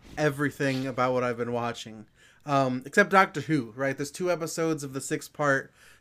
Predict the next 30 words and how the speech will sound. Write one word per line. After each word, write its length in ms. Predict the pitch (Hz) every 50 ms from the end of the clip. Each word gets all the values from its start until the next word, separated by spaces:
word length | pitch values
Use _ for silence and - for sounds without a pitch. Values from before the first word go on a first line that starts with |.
| _
Doctor 320 | - 139 139 139 - 139 127
Who 180 | 120 131 139
season 600 | 135 - - 147 143 131 127 139 135 135 135 135 139
that 160 | 135 135 127
they're 200 | - 135 131 131
putting 320 | 131 - - 139 135 135 131
out 180 | 131 135 131
this 200 | - 139 123 -
year. 360 | - 135 135 131 131 131 127 - _ _ _ _ _ _ _ _ _ _ _ _ _ _ - - - - -
Uh, 520 | - 123 120 113 110 110 - - - - - 135 - _ _ _ _ _ _ _ _ _ _ _ _ _ _ _ _ _ _ _ - - _
that, 320 | _ 135 135 139 147 151 156
and 80 | 156
again, 240 | 165 170 175 151 - - - -
I 100 | 143 156
want, 240 | 156 170 180 180 170 -
I 80 | 143 147
want, 300 | 147 151 151 156 156 - - - - -
I 60 | 147
wanna 340 | 147 156 165 170 165 165 156
talk 320 | - 175 170 160 156 -
about 320 | 170 147 151 147 147 147
it, 140 | 147 151 143
but 100 | 139 139
I 60 | 139
don't 100 | 139 143 143
wanna 140 | 143 139 139
give 180 | 143 143 131
you 120 | 135 135 131
any 80 | 131 131
spoilers. 720 | 127 - - 139 135 135 135 135 135 135 127 - -